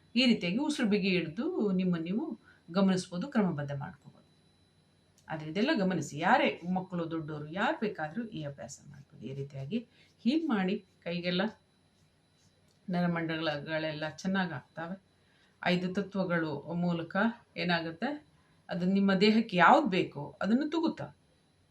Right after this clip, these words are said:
ಅಗ್ನಿ ತತ್ವ ಬೇಕಂದ್ರೆ ಅಗ್ನಿ ತತ್ವ, ವಾಯು ತತ್ವ ಬೇಕಂದ್ರೆ ವಾಯು ತತ್ವ, ಭೂತತ್ವ ಬೇಕಂದ್ರೆ ಭೂತತ್ವ, ಆಕಾಶ ತತ್ವ ಬೇಕಂದ್ರೆ ಆಕಾಶ ತತ್ವ, ಹಾಗೆ ಇನ್ನೊಂದು ಯಾವ್ದು ಜಲತತ್ವ.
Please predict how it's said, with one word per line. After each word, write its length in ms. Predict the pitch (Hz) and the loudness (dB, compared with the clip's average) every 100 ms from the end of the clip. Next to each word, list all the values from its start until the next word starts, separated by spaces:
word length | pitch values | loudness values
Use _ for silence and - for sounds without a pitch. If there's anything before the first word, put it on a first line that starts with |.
| _ _ | _ _
ಅಗ್ನಿ 260 | 175 180 214 | -2 2 2
ತತ್ವ 280 | 208 196 185 | 2 -4 -4
ಬೇಕಂದ್ರೆ 360 | 175 170 160 | -4 -6 -6
ಅಗ್ನಿ 180 | 160 160 | -6 -6
ತತ್ವ, 320 | 147 - - | -8 -10 -10
ವಾಯು 220 | 147 165 180 | -4 -4 -4
ತತ್ವ 260 | 190 185 | -6 -6
ಬೇಕಂದ್ರೆ 360 | 170 165 175 170 | -6 -6 -6 -4
ವಾಯು 220 | 143 139 | -6 -6
ತತ್ವ, 260 | 143 143 147 139 - _ - _ - | -12 -12 -10 -10 -14 _ -20 _ -2
ಭೂತತ್ವ 440 | 175 233 202 180 202 | 4 4 4 0 0
ಬೇಕಂದ್ರೆ 420 | 170 156 165 190 | 0 -4 -6 -4
ಭೂತತ್ವ, 480 | 147 139 143 139 147 143 139 - _ _ _ _ _ _ | -4 -8 -10 -8 -4 -4 -6 -14 _ _ _ _ _ _
ಆಕಾಶ 320 | 190 190 226 208 | 0 2 0 0
ತತ್ವ 240 | 185 180 175 | -4 -6 -6
ಬೇಕಂದ್ರೆ 380 | 165 165 175 190 | -8 -6 -6 -6
ಆಕಾಶ 340 | - 143 - 165 | -6 -10 -12 -12
ತತ್ವ, 300 | 143 - 143 143 139 _ _ _ _ _ _ _ _ _ _ _ _ | -14 -10 -8 -8 -10 _ _ _ _ _ _ _ _ _ _ _ _
ಹಾಗೆ 180 | 185 180 | -2 2
ಇನ್ನೊಂದು 280 | 196 208 202 | 4 4 4
ಯಾವ್ದು 200 | 196 233 | 2 0
ಜಲತತ್ವ. 640 | 220 196 185 - - - | 2 4 4 -2 -12 -14